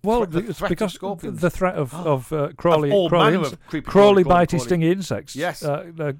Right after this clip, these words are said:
Speaker 2: Of
Speaker 1: attacking you at night.
Speaker 2: course.
Speaker 1: You see, whilst in Mexico, I slept in a hammock, and, uh, I used to very, very carefully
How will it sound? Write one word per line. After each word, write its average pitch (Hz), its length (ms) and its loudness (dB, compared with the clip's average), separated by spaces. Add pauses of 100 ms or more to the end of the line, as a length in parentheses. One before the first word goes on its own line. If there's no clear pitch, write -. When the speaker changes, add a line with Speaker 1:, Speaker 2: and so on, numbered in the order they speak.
(160)
Speaker 2:
Of 165 280 -12
Speaker 1:
attacking 175 420 -4
you 165 80 2
at 180 80 0
night. 185 180 -2
Speaker 2:
course. 156 840 -10
Speaker 1:
You 147 80 -2
see, 170 260 0
whilst 185 480 2
in 190 320 0
Mexico, 127 480 -8
I 147 140 -2
slept 151 340 -8
in 139 60 -4
a 127 60 -4
hammock, 120 440 -8 (100)
and, 135 280 -4 (120)
uh, 143 280 -2
I 143 160 -4
used 151 280 -2
to 147 220 -2 (540)
very, 196 500 2
very 175 380 0
carefully 131 920 -4